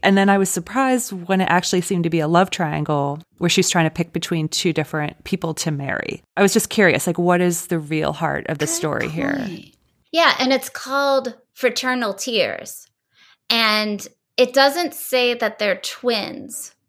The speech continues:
Speaker 2: You know what I mean? But it says that she uses the word fraternal a couple times.
Speaker 1: I, I think it does. In the second paragraph, it says they're twins, but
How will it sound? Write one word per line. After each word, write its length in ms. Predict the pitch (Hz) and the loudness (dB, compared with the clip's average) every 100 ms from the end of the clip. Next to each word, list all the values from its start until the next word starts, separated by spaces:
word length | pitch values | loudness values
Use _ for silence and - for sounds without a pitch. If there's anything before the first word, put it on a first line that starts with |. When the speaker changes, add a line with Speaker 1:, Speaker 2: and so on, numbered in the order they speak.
| _ - | _ -8
Speaker 2:
You 100 | 226 | -4
know 120 | 226 | 0
what 100 | 233 | 4
I 140 | 220 208 | 4 2
mean? 360 | 202 208 247 | 0 0 0
But 220 | 226 214 220 | 2 2 0
it 100 | - | -2
says 520 | - 247 254 269 - | -2 2 4 2 2
that 280 | 277 - - | 2 2 -4
she 180 | - | -4
uses 500 | 240 247 262 277 240 | 0 0 0 -2 -2
the 100 | 233 | -4
word 560 | 220 220 214 208 202 208 | -2 -2 0 0 -2 -6
fraternal 1000 | - 190 - - 240 233 196 170 - - | -6 -6 -6 -6 -4 -2 -2 -4 -6 -12
a 60 | 202 | -10
couple 340 | - 220 190 | -4 -4 -4
times. 760 | 190 185 165 85 - 214 - - | -6 -4 -4 -4 -8 -14 -10 0
Speaker 1:
I, 360 | 208 220 226 - | 4 6 6 6
I 80 | 233 | 2
think 240 | - 320 403 | 4 2 2
it 100 | 392 | 4
does. 320 | 190 156 180 | 4 4 2
In 60 | |
the 80 | 185 | 2
second 320 | 190 196 214 | 2 0 0
paragraph, 540 | 202 196 180 180 170 - | -2 0 2 4 2 0
it 80 | - | -2
says 260 | 180 170 | 0 0
they're 160 | 175 160 | -2 -4
twins, 480 | - - 170 165 - | -4 -2 0 0 -2
but 500 | - 196 175 165 | 2 4 4 2